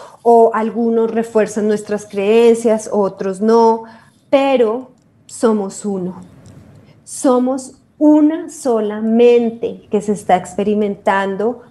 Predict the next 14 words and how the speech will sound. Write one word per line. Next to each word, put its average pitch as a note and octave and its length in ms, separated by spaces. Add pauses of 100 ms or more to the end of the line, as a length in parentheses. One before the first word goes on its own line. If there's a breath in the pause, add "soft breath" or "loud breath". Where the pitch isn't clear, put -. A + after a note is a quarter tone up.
aparentemente A3+ 1400
en G#3 80
cuerpos F#3+ 460
separados, F#3+ 800 (260 loud breath)
pero A3 220
somos G#3 560
una C4 460
sola A3 480
mente A#3+ 600
y A#3 180
es G#3+ 260
a A3 260
esa D#4 360
mente A#3+ 560